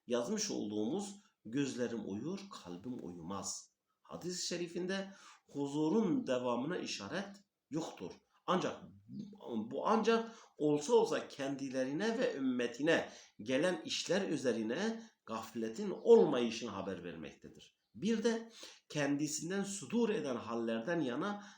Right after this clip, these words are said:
gafil olmadığını anlatır. Yani herhangi bir iş kendisine geldiğinde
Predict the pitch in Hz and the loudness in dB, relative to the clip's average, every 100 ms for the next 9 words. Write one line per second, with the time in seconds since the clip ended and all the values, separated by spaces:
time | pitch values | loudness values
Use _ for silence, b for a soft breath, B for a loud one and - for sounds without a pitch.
0 | B 113 110 - 220 208 _ _ 156 120 | B -6 -4 -4 -8 -10 _ _ -6 -6
1 | 87 101 98 - 113 87 76 - _ _ | -8 -12 -14 -12 -12 -14 -16 -20 _ _
2 | _ _ _ 123 113 113 151 123 98 107 | _ _ _ -6 -6 -4 -4 -4 -6 -8
3 | 98 - 113 - - 107 98 98 104 107 | -8 -10 -10 -8 -10 -8 -8 -8 -8 -6
4 | 85 87 85 80 76 73 - B | -6 -6 -10 -10 -14 -10 -12 B